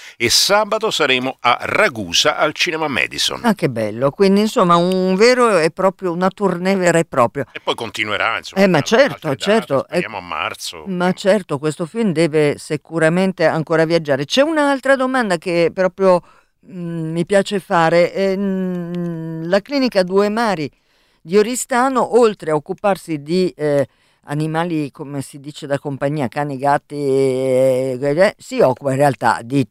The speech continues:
Speaker 2: tutto, il, tutto quello che ci viene in mente. Eh, parlo di selvatici, parlo di, insomma, mm, specie a volte,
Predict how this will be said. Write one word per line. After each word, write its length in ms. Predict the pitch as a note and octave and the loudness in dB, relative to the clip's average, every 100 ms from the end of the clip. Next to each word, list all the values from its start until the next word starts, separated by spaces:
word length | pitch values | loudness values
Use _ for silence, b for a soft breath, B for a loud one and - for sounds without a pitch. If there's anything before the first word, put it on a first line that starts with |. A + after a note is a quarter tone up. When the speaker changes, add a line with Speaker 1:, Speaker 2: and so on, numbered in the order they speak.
| _ | _
Speaker 2:
tutto, 640 | D#3 C#3+ C3 - C#3+ C#3 | -4 -2 -4 0 4 4
il, 180 | C3+ C3 | 2 -2
tutto 320 | - D3 - C3 | -8 -16 -12 -8
quello 280 | - B2+ A#2+ | -2 -2 -2
che 120 | A#2 | -6
ci 180 | - B2+ | -12 -10
viene 240 | B2+ C3 | -8 -6
in 120 | C3+ | -6
mente. 480 | C3 B2+ B2+ - B2+ b b b b b - | -6 -8 -6 -2 -2 b b b b b -4
Eh, 360 | D#3+ E3 D#3 - | 0 2 2 0
parlo 340 | D#3 C#3+ D3+ | 0 0 -2
di 120 | C#3+ | -2
selvatici, 880 | C3 F3+ D3+ E3 D#3 D3 D3 - C#3+ | -2 0 4 4 4 2 -6 -12 -8
parlo 500 | D3+ C#3 C#3 D3 C#3+ | 0 2 2 2 0
di, 540 | C3 C#3 C#3 C#3 C#3 C#3 | 0 -2 0 0 0 -4
insomma, 800 | C3+ - D3+ C3+ C#3 C3+ C3 C3+ | -10 -6 -4 0 2 2 2 -2
mm, 240 | C#3 C3+ | -6 -10
specie 1120 | C3+ - D3+ D3+ D3+ - D#3 D3 C#3+ C#3+ C#3+ | -10 -6 0 0 0 0 2 2 2 4 4
a 80 | C#3 | 2
volte, 680 | C3 C#3 C3 - C#3 C3+ | 2 0 -2 -2 0 2